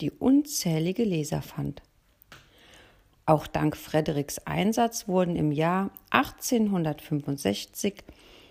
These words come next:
alle Sklaven zu freien Menschen erklärt. Doch in den U S A kämpfen die Schwarzen bis heute noch um eine echte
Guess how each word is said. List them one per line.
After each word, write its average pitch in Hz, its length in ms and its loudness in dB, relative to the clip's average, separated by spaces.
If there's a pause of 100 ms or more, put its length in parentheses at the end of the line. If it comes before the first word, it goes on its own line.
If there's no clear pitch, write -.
(240)
alle 285 260 6
Sklaven 196 840 2
zu - 180 -6
freien 156 720 -2
Menschen 147 720 0
erklärt. 156 560 -2 (1400)
Doch 170 160 4
in 202 160 4
den 185 160 2
U 180 140 2
S 175 240 0
A 190 400 2 (280)
kämpfen 170 400 2
die 151 100 -4
Schwarzen 165 720 -2 (500)
bis 311 320 2
heute 233 420 4
noch 220 320 2 (180)
um 220 260 2
eine 156 320 -4 (100)
echte 196 580 0